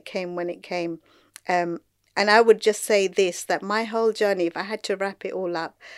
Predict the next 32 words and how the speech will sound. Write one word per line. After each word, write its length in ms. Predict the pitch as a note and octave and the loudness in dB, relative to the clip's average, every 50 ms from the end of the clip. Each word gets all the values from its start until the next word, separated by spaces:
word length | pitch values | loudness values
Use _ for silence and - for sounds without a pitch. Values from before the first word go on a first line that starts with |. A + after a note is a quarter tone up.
| - - - _ - | -20 -20 -14 _ -2
I 120 | F#3+ F#3+ | 0 0
once 280 | F#3 G3+ A3 G#3+ - - | 2 2 0 0 -2 -6
said 260 | - - G#3+ G3+ G#3 | -2 -2 -2 -2 -2
to 100 | - G3+ | -4 -4
one 140 | F#3+ F#3+ F#3 | -2 -2 -4
of 80 | F3+ F3 | -6 -6
my 160 | F3+ F3+ F3+ | -6 -8 -8
teachers 680 | F3 - - G#3+ G#3 F#3+ - - F3 E3+ F3 - - - _ _ _ _ _ - _ _ _ _ _ _ _ _ _ _ _ - - | -8 -10 -10 -10 -10 -10 -6 -4 -4 -4 -4 -6 -10 -18 _ _ _ _ _ -20 _ _ _ _ _ _ _ _ _ _ _ -10 0
that, 200 | F#3 F#3+ F3 - | 0 0 2 2
um, 300 | - F#3 F3 F3 F3 D#3+ - - - - - - - _ _ | -2 -4 -2 -4 -6 -8 -10 -14 -20 -20 -20 -20 -20 _ _
in 120 | F#3+ F#3+ E3+ | -4 -4 0
Surah 380 | - A#3 A3+ G#3+ G3+ F#3+ G3+ | 2 2 4 4 4 4 4
Ali 200 | G#3 G#3 G#3 G3+ | 4 2 2 0
Imran, 480 | G3 G3 F#3 G3 G3+ G3 F#3 F3+ F3 F3 - - - - - _ _ | 0 -2 -2 -2 -2 -2 -2 -2 -4 -6 -10 -18 -20 -20 -20 _ _
um, 540 | - F3+ F3+ F3 F3 E3+ E3+ E3+ E3+ E3+ - - _ _ - - | -6 -4 -2 -2 -4 -4 -4 -6 -6 -8 -10 -14 _ _ -12 -10
Allah 260 | F3+ F3+ F3 F3+ F3+ | -8 -6 -6 -8 -8
says, 540 | - - - G#3+ G3 F3 E3+ F3 - - - - - _ _ _ _ _ _ _ _ _ _ _ - | -8 -4 -2 -2 0 0 -2 -4 -6 -10 -12 -14 -20 _ _ _ _ _ _ _ _ _ _ _ -12
"وَتُعِزُّ 1500 | G3 G3 F#3+ F#3+ F#3 F#3 F3+ F3 F3+ - _ _ _ _ _ _ _ - - G3 F#3 F#3 G#3+ A#3 A3 G#3+ - G#3 G3+ G3 | -4 -2 -2 -2 -2 -4 -4 -6 -8 -10 _ _ _ _ _ _ _ -10 -6 -4 -2 0 0 0 0 -2 -2 -2 -2 -2
مَن 260 | F#3+ G3 G3 G3 F#3+ | -2 -4 -4 -4 -6
تَشَاءُ 540 | - G3+ F3+ - - - G#3+ G#3 G#3 G3+ F#3 | -6 -6 -6 -6 -6 -6 -4 -4 -4 -4 -4
وَتُذِلُّ 680 | G3 G3 F#3+ G3 F#3 F#3 - G#3 F#3+ F#3 G3+ G3 F#3+ F#3+ F#3 F3+ | -6 -4 -4 -4 -4 -4 -6 -8 -2 0 0 0 0 -4 -6 -6
مَن 220 | F#3 F#3 F#3 F#3 | -6 -6 -8 -8
تَشَاءُ 500 | E3+ - E3 - - - G3 F#3+ G3+ A3+ - _ - _ _ - | -8 -8 -8 -8 -8 -10 -8 -8 -10 -10 -12 _ -20 _ _ -12
بِيَدِكَ 440 | F3+ F#3+ F3+ F#3+ G3 F#3+ F#3 F3 - | -8 -2 0 0 0 0 -2 -6 -6
الْخَيْرُ." 640 | - F3+ F3+ F3 - - - F#3 F#3+ F#3 F3 F3 - - - | -6 -6 -6 -8 -8 -8 -6 -4 -4 -4 -4 -6 -8 -10 -10
And 240 | F#3+ F#3 F3+ E3+ - | -8 -6 -6 -4 -2
that 280 | G3+ G3+ G#3 - - _ _ - | 0 0 0 0 -2 _ _ -4
often 340 | G#3 G#3 - - G3 F3+ F3 | -4 -4 -2 -2 -2 -2 -2
goes 300 | E3+ F#3+ F#3 F3+ E3+ E3+ | -2 0 0 0 0 -2
through 240 | - - G3+ F3+ | -8 -8 -8 -6
my 180 | F3 F3 F3 F3 | -4 -4 -4 -4
mind, 420 | F3 F3+ F3+ F3+ F3 E3+ E3+ - | -4 -6 -6 -4 -4 -4 -6 -6